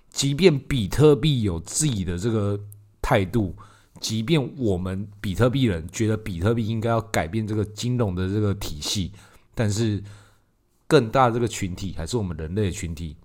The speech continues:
比特币最终还是会成为这些金融工具，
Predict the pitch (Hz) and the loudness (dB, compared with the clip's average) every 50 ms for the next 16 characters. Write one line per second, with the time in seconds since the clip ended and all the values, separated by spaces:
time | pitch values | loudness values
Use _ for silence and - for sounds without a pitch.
0 | _ _ - 98 80 - - 120 131 131 127 107 101 - - 160 139 113 90 - | _ _ -12 -12 -8 -2 0 2 4 4 2 0 -2 0 4 4 4 6 4 4
1 | 120 110 107 - 82 80 - 110 110 107 - - 101 95 95 90 82 82 95 92 | 2 2 2 0 0 0 -2 -2 -2 -2 -2 -2 -4 -4 -4 -4 -6 -6 -6 -6
2 | 98 98 92 95 113 113 - _ - - 113 113 117 113 104 98 95 101 104 104 | -4 -4 -4 -4 -6 -10 -14 _ -10 -8 -6 -4 -4 -4 -4 -4 -4 -4 -4 -4
3 | 104 101 104 120 110 92 | -4 -2 -2 -2 -2 -2